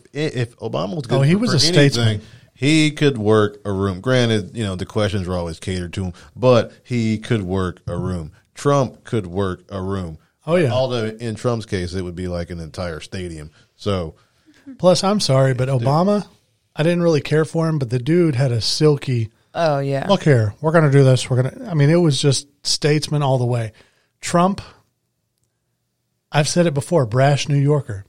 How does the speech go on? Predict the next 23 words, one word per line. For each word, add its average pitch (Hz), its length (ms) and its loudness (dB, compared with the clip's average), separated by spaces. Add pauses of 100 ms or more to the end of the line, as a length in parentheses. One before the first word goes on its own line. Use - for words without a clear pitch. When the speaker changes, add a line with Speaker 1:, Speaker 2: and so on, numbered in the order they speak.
(200)
Speaker 1:
That's, 95 300 -4
Speaker 2:
"I 104 60 -4
Speaker 1:
yeah. 107 160 2
Speaker 2:
tell 117 160 4
you 113 80 6
what, 113 320 0
quite 113 180 2
frankly, 113 300 0
we're 107 100 0
gonna 110 120 -2
go 110 180 4
in 110 80 2
there. 107 260 2
We're 113 140 2
gonna 110 100 2
do 110 80 2
the 104 80 -2
best. 107 540 -2
It'll 113 100 0
be 113 80 2
the 113 80 0
best 107 300 -2
ever. 110 280 2